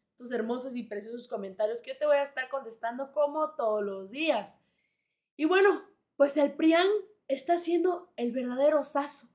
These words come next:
el verdadero ridículo. Hasta la propia gente lo salen a dejar en vergüenza frente a todo el mundo.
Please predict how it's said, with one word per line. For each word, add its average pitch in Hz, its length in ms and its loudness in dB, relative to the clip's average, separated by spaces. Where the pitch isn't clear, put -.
el 277 220 4
verdadero 302 720 8
ridículo. 285 600 -2
Hasta - 380 -6
la 233 160 2
propia 311 320 6
gente 294 380 0
lo 233 100 -4
salen 277 380 -2
a 226 60 -2
dejar 220 260 -6
en 269 120 -6
vergüenza 226 600 -6
frente 196 480 -12
a 185 120 -18
todo 262 520 -8
el 202 220 -8
mundo. 247 440 -4